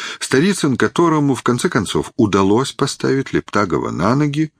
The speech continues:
утверждал, что больной был вполне контактен, разговоров ни на какие темы не избегал,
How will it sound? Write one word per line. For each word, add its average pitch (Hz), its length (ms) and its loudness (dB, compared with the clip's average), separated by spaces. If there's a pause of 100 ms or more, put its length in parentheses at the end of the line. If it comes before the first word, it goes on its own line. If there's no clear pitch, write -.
(200)
утверждал, 69 680 0
что - 340 -8
больной 123 480 2
был 165 200 2
вполне 208 440 -2
контактен, 78 1080 -4 (520)
разговоров 92 1300 0 (240)
ни 110 220 2
на 131 140 2
какие 123 360 0
темы 110 340 2
не 117 280 2
избегал, 71 1000 -4